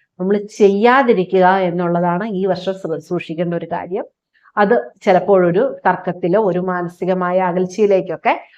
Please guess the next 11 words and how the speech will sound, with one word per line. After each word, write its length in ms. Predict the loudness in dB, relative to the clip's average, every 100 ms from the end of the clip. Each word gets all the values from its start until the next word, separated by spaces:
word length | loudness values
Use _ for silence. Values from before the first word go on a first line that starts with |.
| _ 0
വഴി 360 | 6 6 4
മാറിപ്പോവാൻ 800 | 0 0 -2 -6 -2 0 2 0 -4 -4
സാധ്യതയുണ്ട്. 680 | -4 -4 -14 -14 -14 -16 -20 _ _ -4
പിന്നെയുള്ള 400 | 0 4 4 6
ഒരു 140 | 6 4
കാര്യം 400 | 4 4 4 2
എന്ന് 140 | 2
പറയുമ്പോൾ 420 | 4 4 2 0
ചെയ്യുന്ന 600 | 0 2 4 4 4 4 6
തൊഴിൽ 380 | 6 6 4
അഭിവൃദ്ധി 720 | 2 2 0 0 -2 -8 -12